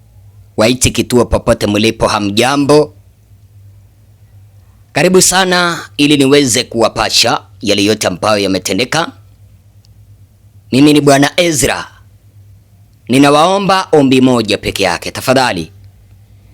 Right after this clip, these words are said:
sambaza hii kanda kuelekea kwa vikundi vingi ili taarifa hizi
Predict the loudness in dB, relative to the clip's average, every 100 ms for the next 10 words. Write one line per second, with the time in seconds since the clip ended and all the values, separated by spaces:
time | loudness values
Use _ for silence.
0 | -20 -20 _ _ -6 -2 0 2 0 0
1 | 0 -2 -6 -2 0 2 0 -2 0 -2
2 | -2 -2 -2 -2 -2 -2 0 0 0 0
3 | -2 -8 -20 -20 _ -20 -20 _ -20 -20
4 | -20 _ _ -4 0 4 4 6 6 4
5 | 2 -2 -6 -16 -20 -20 -20 -20 _ _
6 | _ -20 -20 _ _ _ _ _ _ -20
7 | -20 -20 -8 -4 -2 -2 0 2 2 0
8 | -2